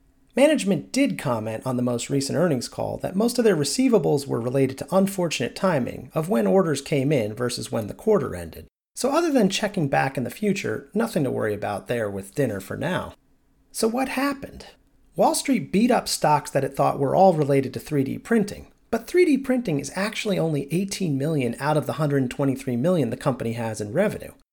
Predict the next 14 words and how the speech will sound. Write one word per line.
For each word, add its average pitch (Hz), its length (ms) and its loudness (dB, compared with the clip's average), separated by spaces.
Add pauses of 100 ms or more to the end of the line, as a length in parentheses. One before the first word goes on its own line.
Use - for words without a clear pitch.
(240)
with 175 140 -2
nearly 202 260 4
a 156 80 2
hundred 226 460 2
million 117 340 -2
coming 156 300 0
from 131 160 0
injection 123 520 -2
molding 127 380 0
and 113 140 -8
C 143 180 0
N 117 120 0
C 220 280 2
machining. 82 540 -6